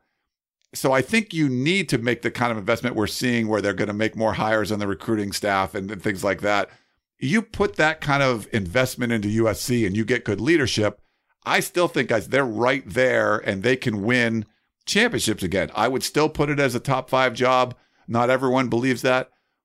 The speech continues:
But the further away we're getting from the, the Reggie Bush, Matt Leinart, Pete Carroll stuff, it's, it's getting worse. We're seeing the recruiting classes go to a place we've, we've not seen before. And I, I, you're, you're risking, you know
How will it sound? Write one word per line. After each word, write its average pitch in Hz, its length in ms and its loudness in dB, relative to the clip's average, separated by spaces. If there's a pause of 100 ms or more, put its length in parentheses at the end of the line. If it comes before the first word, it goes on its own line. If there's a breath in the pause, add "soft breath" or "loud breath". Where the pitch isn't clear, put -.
(160)
But - 180 0
the 131 80 0
further 190 580 0
away 143 400 2
we're 123 180 2
getting 120 400 0
from 107 600 -2 (140)
the, 104 160 0
the 101 180 -4
Reggie 113 240 0
Bush, 113 280 0
Matt 120 180 -2
Leinart, 110 300 -2
Pete - 200 -2
Carroll 120 260 2
stuff, 110 460 0 (680)
it's, - 480 -2
it's 117 180 0
getting 131 380 0
worse. 127 240 0
We're - 120 0
seeing 139 260 0
the 117 80 0
recruiting 135 380 0
classes 113 440 0
go 113 220 2
to 110 60 2
a 104 40 0
place 113 240 0
we've, 110 360 -2
we've 113 220 0
not 117 220 0
seen 170 280 -2
before. 107 680 0 (520)
And 120 160 0
I, 117 200 2
I, - 100 -10 (160)
you're, 123 160 -2
you're 131 240 0
risking, 131 800 0 (120)
you 113 140 0
know 104 300 0